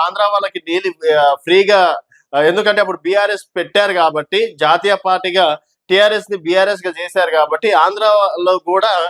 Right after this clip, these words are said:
ఇటు బీఆర్ఎస్ పార్టీకి అంతో ఇంతో ఓట్ బ్యాంక్ రావాలి కాబట్టి, ఆ విధంగా మీరు ఏమన్నా,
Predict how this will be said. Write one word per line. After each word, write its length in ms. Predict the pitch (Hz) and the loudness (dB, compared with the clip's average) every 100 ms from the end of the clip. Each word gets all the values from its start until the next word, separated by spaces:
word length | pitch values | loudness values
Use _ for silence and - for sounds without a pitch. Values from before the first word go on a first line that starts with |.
| - _ - | -8 _ -8
ఇటు 140 | 170 | -6
బీఆర్ఎస్ 520 | 170 156 196 208 208 - | -4 0 2 0 -4 -4
పార్టీకి 320 | 196 185 190 | -2 -2 -2
అంతో 240 | 160 160 202 | -4 -4 -6
ఇంతో 180 | 190 190 170 | -4 -2 0
ఓట్ 140 | 175 | 0
బ్యాంక్ 220 | 190 190 190 | 0 0 0
రావాలి 460 | 160 165 185 190 175 | 2 2 0 -4 -2
కాబట్టి, 420 | 160 160 165 220 | 0 0 -4 -2
ఆ 180 | 175 160 | 0 2
విధంగా 400 | 202 208 208 214 196 | 0 0 -2 -4 -6
మీరు 140 | 180 | -4
ఏమన్నా, 360 | 175 170 170 | -4 -4 0